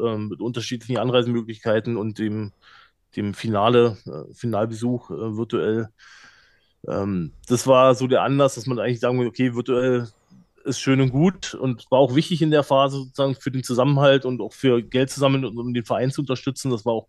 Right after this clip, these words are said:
cool und auch super umgesetzt sozusagen mit allem, was man sich so vorstellt,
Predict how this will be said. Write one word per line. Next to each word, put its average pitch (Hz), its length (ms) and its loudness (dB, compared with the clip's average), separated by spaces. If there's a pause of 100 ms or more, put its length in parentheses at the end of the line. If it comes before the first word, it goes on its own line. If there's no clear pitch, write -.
cool 156 240 4
und 127 220 -4 (520)
auch 120 100 0
super 139 320 2
umgesetzt 147 480 4
sozusagen 135 500 0
mit 131 160 0
allem, 127 540 0
was 123 160 -4
man 131 100 -2
sich 127 140 -4
so 139 80 -2
vorstellt, 139 600 -2